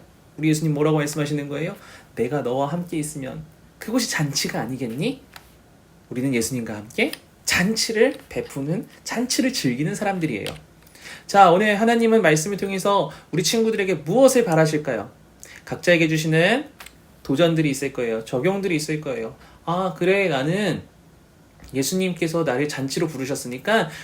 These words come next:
오늘 하루 예수님과 함께 행복하게 살아야 되겠다. 오늘 하루 예수님과 함께 잔치를 보내며 살아야 되겠다." 여러분에게 주시는 각자의 도전들이 있을 텐데 그 도전들 하나씩, 하나씩 기억하면서 오늘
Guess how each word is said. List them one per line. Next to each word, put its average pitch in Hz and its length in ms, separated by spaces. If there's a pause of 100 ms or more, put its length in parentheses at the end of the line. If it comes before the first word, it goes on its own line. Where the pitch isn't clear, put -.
(120)
오늘 202 240
하루 202 180
예수님과 147 460
함께 139 380
행복하게 233 600
살아야 175 360
되겠다. - 420 (340)
오늘 220 240
하루 220 220
예수님과 190 600
함께 190 300
잔치를 156 500
보내며 160 280
살아야 131 220
되겠다." - 460 (420)
여러분에게 139 520
주시는 147 600 (120)
각자의 151 480
도전들이 175 420
있을 - 160
텐데 180 400 (180)
그 165 120
도전들 151 440
하나씩, 165 320
하나씩 156 400
기억하면서 165 1000 (260)
오늘 127 300